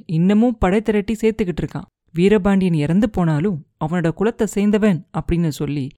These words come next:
யார் தலையிலயாவது பாண்டிய நாட்டு மணிமகுடத்தை சூட்டி கலகம் உண்டாக்குறதுக்காக முயற்சி செஞ்சுக்கிட்டு இருக்கான். மகிந்தனும் பாண்டிய நாட்டு ஆபத்துதவிகளும் சேர்ந்து சதி செஞ்சு வீரத்துல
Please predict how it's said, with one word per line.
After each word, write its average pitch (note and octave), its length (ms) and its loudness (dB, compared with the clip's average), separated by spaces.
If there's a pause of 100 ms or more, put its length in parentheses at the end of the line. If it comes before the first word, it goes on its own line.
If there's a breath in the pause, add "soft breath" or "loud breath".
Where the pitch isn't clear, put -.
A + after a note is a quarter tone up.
(160)
யார் F3+ 320 0
தலையிலயாவது A3 680 0
பாண்டிய G#3 420 -2
நாட்டு F3+ 280 -2
மணிமகுடத்தை F3+ 640 -2 (100)
சூட்டி F#3+ 380 -6 (260)
கலகம் G#3+ 400 0
உண்டாக்குறதுக்காக F3 760 -4
முயற்சி G#3+ 440 -4
செஞ்சுக்கிட்டு E3 300 -4
இருக்கான். - 640 -14
மகிந்தனும் G#3 520 2
பாண்டிய F3+ 360 0
நாட்டு F#3 300 -2
ஆபத்துதவிகளும் D#3 680 -2
சேர்ந்து E3+ 520 0
சதி D#3 320 -6
செஞ்சு E3+ 400 -2 (400)
வீரத்துல G#3+ 460 -2